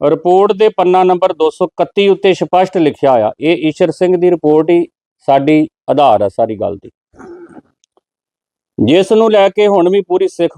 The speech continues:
ਕੌਮ ਚਿੰਤਤ ਹੈ। ਹੁਣ ਇਹ ਰਿਪੋਰਟ 'ਚ ਲਿਖਿਆ ਕਿ ਪੜਤਾਲ ਕਮਿਸ਼ਨ ਦਾ ਮੰਨਣਾ ਹੈ ਕਿ ਗੁਰਮਤ ਅਨੁਸਾਰ ਇਹ ਸੁਝਾਅ ਦਿੰਦਾ ਹੈ, ਇਹਨਾਂ ਪਾਵਨ ਸਰੂਪਾਂ ਦੇ ਮਸਲਿਆਂ ਦਾ ਕੋਈ ਵੀ ਰਾਜਨੀਤਿਕ ਪਾਰਟੀ ਆਪਣਾ ਸ਼ਖਸੀ ਲਾਭ ਉਠਾਉਣ ਦਾ ਯਤਨ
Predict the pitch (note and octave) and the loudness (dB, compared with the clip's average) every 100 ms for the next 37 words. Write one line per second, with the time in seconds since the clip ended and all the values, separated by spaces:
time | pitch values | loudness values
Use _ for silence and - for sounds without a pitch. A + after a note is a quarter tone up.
0 | - D#3+ D#3+ D3+ D3 E3 D3 B2 F2+ - | 0 0 0 -2 -2 0 -2 -2 -4 -10
1 | _ - C3 D3+ D3+ E3 E3 - - C3 | _ -8 -4 -2 0 2 0 -2 -10 -6
2 | B2+ D#3+ F#3 F3 C#3 - B2 D#3 _ _ | -2 0 0 0 -2 0 0 -2 _ _
3 | _ _ _ - G#3 G3+ F3 D3+ F3+ F#3 | _ _ _ 0 0 0 -2 0 2 2
4 | G#3 G#3 G#3+ G#3 A3 G#3 F#3 D3 D#3 F#3 | 0 -2 -4 -4 -4 -2 0 0 0 0
5 | E3 A#2+ - _ _ _ _ _ _ _ | 0 -4 -6 _ _ _ _ _ _ _
6 | _ F3+ D#3 D3+ F3+ G3+ G3+ G3 - E3 | _ -2 0 2 2 0 0 -2 2 0
7 | F3 F#3+ - E3 B2+ D3+ D#3+ D3+ D3+ D3 | 2 0 -2 0 2 0 -2 0 0 0
8 | B2+ C#3 _ _ _ _ - F3 G#3 G#3+ | -2 -4 _ _ _ _ -4 0 2 0
9 | - E3+ E3 F3+ - D#3+ D3 E3 D#3+ D#3+ | 0 0 0 -2 -4 -6 -4 -2 -2 -2
10 | D3+ C#3 D3 D3 D3 D#3 - - F3+ G3+ | -2 -4 -4 -2 0 -2 -4 -2 2 2
11 | A3+ A3+ A3+ F3+ D3+ D3+ D#3+ F3+ G3 - | 2 0 -2 0 2 2 0 -2 -8 -8
12 | F#3+ F3+ D#3+ D3+ C#3+ E3+ E3 D3 D#3+ D#3 | -10 -4 0 0 -2 -2 -2 -2 -2 -2
13 | D3 E3 D#3 - F3+ C#3 C#3 D3+ C#3+ - | -2 -4 -6 -4 -2 0 0 0 -4 -2
14 | C3+ C3 B2+ C3+ B2 - | -2 -2 -2 0 -2 -4